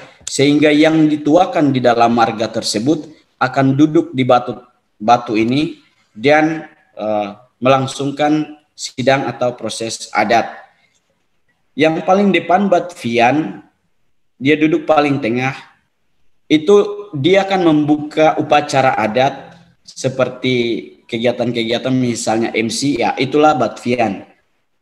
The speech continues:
Dia akan membuka, kemudian akan dilanjutkan dengan Ayo Wembun dan Ratu Anak. Ayo Wembun akan memperjelas tujuan dari kegiatan tersebut,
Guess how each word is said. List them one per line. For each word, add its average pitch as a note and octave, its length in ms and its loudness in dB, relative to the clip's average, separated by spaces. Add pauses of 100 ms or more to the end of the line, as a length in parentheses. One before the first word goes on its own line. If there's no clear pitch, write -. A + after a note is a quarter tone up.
(160)
Dia D#3 160 2
akan D#3+ 260 0
membuka, C#3 600 2
kemudian C#3 480 0
akan C3 180 -2
dilanjutkan B2 680 0
dengan A2 480 0 (400)
Ayo B2 320 2
Wembun D3+ 400 4
dan C#3 240 2
Ratu A2 240 -2
Anak. A2+ 400 0 (640)
Ayo B2+ 160 2
Wembun D#3 320 4
akan C3+ 400 0
memperjelas B2+ 640 0
tujuan C3+ 560 0
dari A#2 400 0
kegiatan A#2 560 -2
tersebut, A#2+ 720 -2